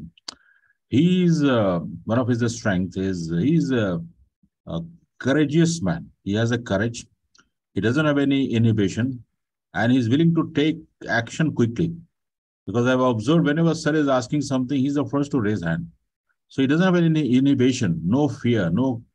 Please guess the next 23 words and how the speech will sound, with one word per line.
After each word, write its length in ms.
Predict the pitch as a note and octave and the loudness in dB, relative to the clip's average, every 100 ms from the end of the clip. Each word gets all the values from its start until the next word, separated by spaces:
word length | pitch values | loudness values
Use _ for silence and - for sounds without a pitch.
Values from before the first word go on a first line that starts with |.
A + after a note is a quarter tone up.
| _ | _
nothing 500 | G2 A#2+ D#3 D3 - - | -6 -4 -2 -2 -4 -6
to 160 | A#2+ A2+ | -2 -2
stop. 440 | - A#2+ F2 - _ _ _ _ _ _ - | 0 -2 -2 -12 _ _ _ _ _ _ -4
He 80 | |
just, 480 | B2 F3+ E3 - - | 0 0 -2 -8 -4
he 160 | D3 G3 | -2 2
is 80 | F3 | 0
an 160 | - | 0
action 360 | - D#3+ F#3 E3 | -2 0 2 2
taker. 340 | B2+ A2+ E2+ - | 0 -4 -10 -8
He, 180 | G2+ E2 | -8 -4
he's 360 | G#2+ G#2+ G2 G#2 | -2 -2 -6 -2
quick 200 | F3+ E3 | -2 0
in 120 | B2+ | -2
taking 240 | A2+ G#2 F#2+ | -2 -4 -4
action. 440 | E2+ E2+ - - _ _ _ _ _ _ _ - | -4 -6 -16 -20 _ _ _ _ _ _ _ -8
So 440 | G#2 G#2 G2 E2+ - E2 | -4 -4 -4 -8 -14 -8
I 80 | G#2+ | -2
really 240 | B2+ D3+ | 0 0
salute 500 | - B2 C#3+ A#2+ - - _ _ _ | 0 2 2 0 -6 -16 _ _ _
and, 440 | F#2 F2+ F2 E2+ | -6 -4 -2 -4
uh, 120 | E2 E2 | -4 -6
appreciate 640 | F2 G#2+ G#2 - A#2 - | -8 -6 -4 -2 -4 -4